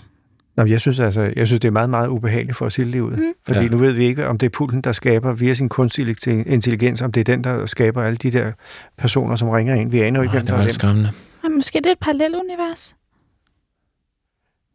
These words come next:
Speaker 3: Hvad siger du så det på?
Speaker 1: Jamen, det ved jeg ikke.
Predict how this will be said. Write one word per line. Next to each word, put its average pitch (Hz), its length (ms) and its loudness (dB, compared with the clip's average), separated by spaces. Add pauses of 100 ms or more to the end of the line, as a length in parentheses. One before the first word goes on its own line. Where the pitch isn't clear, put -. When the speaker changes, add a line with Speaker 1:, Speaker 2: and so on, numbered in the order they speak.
(1000)
Speaker 3:
Hvad 107 100 0
siger 107 180 2
du 98 60 2
så 101 100 2
det 113 120 2
på? 120 120 0 (400)
Speaker 1:
Jamen, 107 120 2
det 135 120 4
ved 175 100 2
jeg 143 160 2
ikke. 151 180 -6